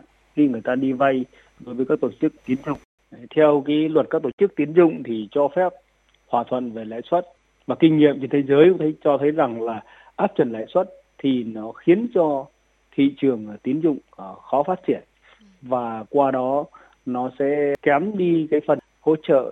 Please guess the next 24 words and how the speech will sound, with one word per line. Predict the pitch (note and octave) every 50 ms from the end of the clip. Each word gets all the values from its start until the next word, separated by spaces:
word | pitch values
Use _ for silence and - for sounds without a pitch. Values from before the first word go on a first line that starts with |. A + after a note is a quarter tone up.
| - - -
cho | C3+ C3
phát | A#2 D#3+ E3 -
triển | C#3 G#2+ G#2 -
kinh | - C3+ C3+ B2
tế | C3 C3+ C#3+
và | C3+ A#2+ -
xã | - C#3
hội. | C#3 C3 A#2 - _ _ _ _ _ _ _ _ -
Nhưng | D#3+ D3 D3+
tôi | D#3 D3+
nghĩ | F3 F#3+
rằng | F3+ D3+ C3
là | B2
gì, | A#2 B2 B2
là | A2+ A#2 - -
cái | C#3 C3+ D3+
đó | D#3 D#3 D3+ D#3 F3 G3+ B3 - _ _ _ _ -
chúng | C#3+ C#3 D3 D3
ta | D#3+ D#3 D3+ D3 C#3+ C#3 C3 C3 C#3+
nên | D#3+ F3+ F3+ F3
để | D#3 B2
thỏa | - A#2+ -
thuận, | C3 B2+ - - - _ - G#2+
nhưng | A2+ B2+ D#3 F#3 G3 F#3+ F3+ E3 E3